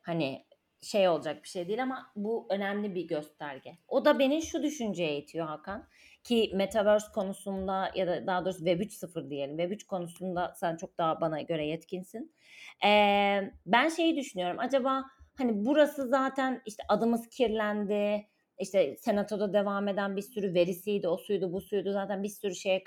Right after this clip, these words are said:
zaten Meta adına dönmesi, işte şirket çatısının adının değişmesi bunlardan bir tanesiydi. Adam Mosseri'nin yine şu an Instagram'la ilgili her şeyde kendini öne atıyor olması, Mark Zuckerberg'i asla görmüyor olmamızın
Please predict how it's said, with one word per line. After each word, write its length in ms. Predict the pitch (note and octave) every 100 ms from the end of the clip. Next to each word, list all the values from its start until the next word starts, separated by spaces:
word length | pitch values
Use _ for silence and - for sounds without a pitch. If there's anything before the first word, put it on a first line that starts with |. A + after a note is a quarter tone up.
| -
zaten 280 | G3 F#3+ F#3+
Meta 440 | F#3 G#3 G#3 G3 -
adına 400 | F3+ F3+ F#3+ F3+
dönmesi, 500 | F3+ F3+ F3 F3 G3
işte 240 | F#3 F#3+ F3+
şirket 520 | - F3+ E3 G#3 -
çatısının 480 | - G3 - E3 G3+
adının 440 | F3+ E3+ F#3+ G#3 F#3+
değişmesi 600 | F#3 F#3 F#3 F#3 A3+ - _ _
bunlardan 500 | F3+ G#3 G#3 G3+ G3+ G#3
bir 80 |
tanesiydi. 800 | G#3 F#3+ E3 D#3+ - D3+ C#3 C#3 _ _ _ _ -
Adam 240 | G3 A3+
Mosseri'nin 680 | A#3 A#3 A#3 A#3+ G#3+ A3 A3
yine 420 | G#3+ G#3+ G#3 F#3+
şu 200 | - A3+
an 220 | G#3 G#3
Instagram'la 760 | G3+ G#3 G3+ G3+ G3+ G#3+ A3 G3+
ilgili 300 | G3 G3+ G#3+
her 260 | G#3 A#3
şeyde 360 | A#3 A#3+ G3+ G#3
kendini 420 | G#3+ F#3 F#3 F#3+
öne 240 | - F#3+ G3
atıyor 360 | G3 - F#3
olması, 420 | F3 E3+ E3+ E3+
Mark 260 | F#3+ F#3+ G3
Zuckerberg'i 600 | F3+ G3+ G3+ F#3 G3 F3 -
asla 460 | G#3+ A3+ - G3+ F3+
görmüyor 540 | E3+ E3+ E3+ E3+ E3
olmamızın 680 | D#3 D#3+ D#3+ D#3+ D3 D#3+